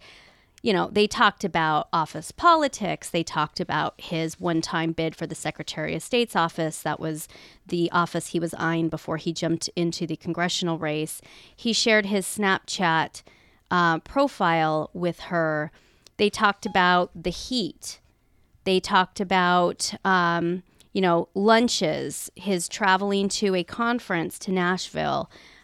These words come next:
uh, where he sat on the plane, what hotel room he was staying at, what they were serving for lunch. Uh,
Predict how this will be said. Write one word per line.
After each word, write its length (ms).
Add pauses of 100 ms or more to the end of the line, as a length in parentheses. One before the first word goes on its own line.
(120)
uh, 400
where 420
he 280
sat 500
on 180
the 80
plane, 460
what 220
hotel 460
room 280
he 160
was 140
staying 380
at, 200
what 240
they 100
were 100
serving 480
for 200
lunch. 520 (1200)
Uh, 300